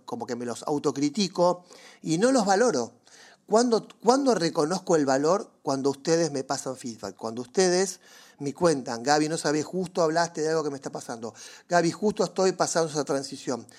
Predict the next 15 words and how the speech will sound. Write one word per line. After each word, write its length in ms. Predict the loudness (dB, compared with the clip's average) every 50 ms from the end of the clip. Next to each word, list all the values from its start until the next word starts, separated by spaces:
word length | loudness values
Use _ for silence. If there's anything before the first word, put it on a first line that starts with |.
| -20 -20 -12 _
Gaby, 280 | 2 2 4 4 2 2
me 200 | 2 2 2 4
vino 380 | 4 4 4 4 4 4 4
bárbaro". 760 | 6 6 6 6 6 6 6 6 6 6 6 4 2 0 -4 -4
Y 100 | 0 2
ahí 180 | 4 4 4 4
es 80 | 2 0
donde 220 | -2 -2 -4 -4
yo 160 | -4 -4 -2
digo, 500 | -2 0 0 2 2 2 2 0 -2 _ _ _ _ _ -12
le, 180 | -10 -10 -10 -10
la, 160 | -8 -8 -8 -8 -6
realmente, 680 | -6 -4 -4 -4 -4 -4 -6 -6 -4 -4 -4 -4 -6 -8 -16 -20 -20 -20 -20 -20 _
este, 600 | -16 -14 -14 -14 -14 -16 _ -16 -16 -16 -16 -16 -20 _ _ -6
valoro 760 | 0 2 2 4 4 4 2 2 2 2 0 0 -2 -6